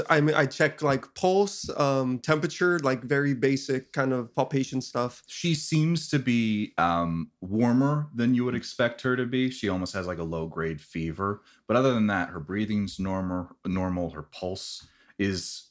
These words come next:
Speaker 2: it was fast, but seems to be slowing down now. Uh, her breathing isn't labored anymore. She's breathing normally.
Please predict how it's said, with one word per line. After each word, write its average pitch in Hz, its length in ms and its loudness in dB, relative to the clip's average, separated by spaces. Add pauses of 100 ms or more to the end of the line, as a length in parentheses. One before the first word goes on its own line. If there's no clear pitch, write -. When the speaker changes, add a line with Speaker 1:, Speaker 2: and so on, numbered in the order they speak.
Speaker 2:
it 127 180 4
was 135 260 4
fast, 127 460 0
but 113 100 -8
seems 107 300 -2
to - 40 -12
be 92 120 -4
slowing 92 500 -4
down 82 380 -2
now. 87 420 -4 (260)
Uh, 92 60 -4
her 104 140 -2
breathing 98 400 -4
isn't 90 240 -6
labored 85 480 -2
anymore. 90 480 -4
She's 82 180 -12
breathing 82 360 -4
normally. 85 560 -4